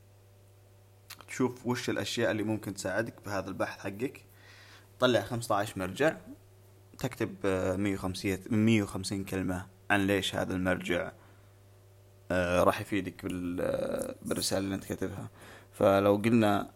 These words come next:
لو قلنا خمستاش، زين، في، طبعًا، أي خمس-، خمستاش مرجع، وكل مرجع له مية،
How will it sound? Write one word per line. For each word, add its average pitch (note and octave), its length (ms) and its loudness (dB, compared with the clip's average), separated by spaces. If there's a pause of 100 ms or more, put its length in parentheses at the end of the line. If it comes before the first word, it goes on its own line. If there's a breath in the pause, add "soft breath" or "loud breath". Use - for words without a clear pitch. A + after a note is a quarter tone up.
(400)
لو G#2 60 0
قلنا G#2 260 0
خمستاش، G#2+ 840 0 (2500)
زين، G#3 420 -8 (260)
في، G2+ 400 -4 (1120)
طبعًا، G2 220 4 (160)
أي A2 80 6
خمس-، G#2+ 340 -4
خمستاش A2+ 440 2
مرجع، G2+ 380 2
وكل A2+ 180 0
مرجع A2 720 0
له B2 200 -2 (120)
مية، B2 220 -2